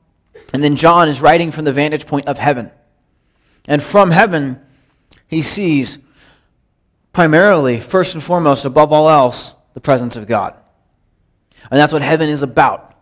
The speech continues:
It is not about us being happy. It's not about, you know, whatever your stupid metaphor is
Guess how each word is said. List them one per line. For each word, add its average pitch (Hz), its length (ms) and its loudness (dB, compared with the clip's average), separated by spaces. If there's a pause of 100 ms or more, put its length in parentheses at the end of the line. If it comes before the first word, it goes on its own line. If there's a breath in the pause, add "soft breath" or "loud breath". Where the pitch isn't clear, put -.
(360)
It 151 140 -2
is 139 140 -2
not 156 160 2
about 156 600 2
us 160 220 2
being 160 160 -4
happy. 147 460 0
It's 135 160 -6
not 143 180 0
about, 139 400 2 (560 loud breath)
you 147 140 -4
know, 127 200 2
whatever 139 220 4
your 147 160 2
stupid 139 480 -2
metaphor 135 420 0
is 123 240 -4